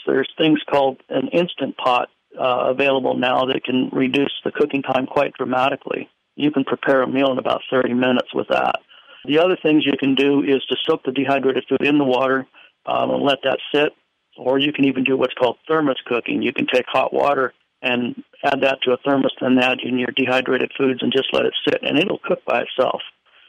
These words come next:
So, you know, it's almost a hands-free operation.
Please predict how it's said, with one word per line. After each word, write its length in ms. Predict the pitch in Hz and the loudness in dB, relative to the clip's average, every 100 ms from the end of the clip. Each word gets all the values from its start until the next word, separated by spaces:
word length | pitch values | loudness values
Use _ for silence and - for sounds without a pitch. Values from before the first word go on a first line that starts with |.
| _ _ | _ _
So, 80 | 135 | -2
you 180 | 131 131 | 0 0
know, 60 | 131 | 0
it's 160 | 135 | 0
almost 320 | 151 165 - | 0 0 -2
a 60 | 123 | -2
hands-free 560 | 143 143 135 - 135 123 | 0 0 -2 -2 0 2
operation. 680 | 120 127 123 120 - - | 0 -2 -2 -2 -2 -4